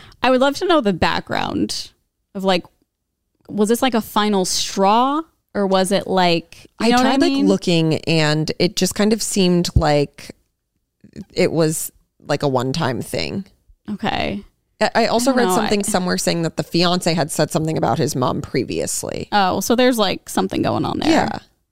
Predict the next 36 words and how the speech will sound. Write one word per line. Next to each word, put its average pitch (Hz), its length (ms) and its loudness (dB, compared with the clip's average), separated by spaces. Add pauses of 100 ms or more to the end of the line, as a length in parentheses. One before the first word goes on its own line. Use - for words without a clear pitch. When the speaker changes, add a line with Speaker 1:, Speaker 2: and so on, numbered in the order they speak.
(600)
Speaker 1:
I 247 140 2
don't 240 180 0
know. 196 560 0
I 220 80 4
mean, 214 300 4 (1000)
I've 233 120 2
never 277 260 4
had 226 180 4
a 190 80 2
wedding, 185 560 0
so 214 120 0
I 190 100 0
guess 196 220 0 (100)
I 190 120 0
don't 185 200 0
completely 202 460 -2
understand, 190 460 0
like, 190 200 -2
the 202 80 0
gravity 190 640 0
of 190 140 0
it 208 100 0
all, 214 300 2
but 208 140 0
it's 202 200 -4
like, 185 380 0 (1700)
I 208 100 2
don't 202 160 2
know. 180 360 0
I, 226 100 2
that's 247 220 0
why 302 120 4
I 294 60 4
need 247 280 2
history, 220 480 2
because 208 440 0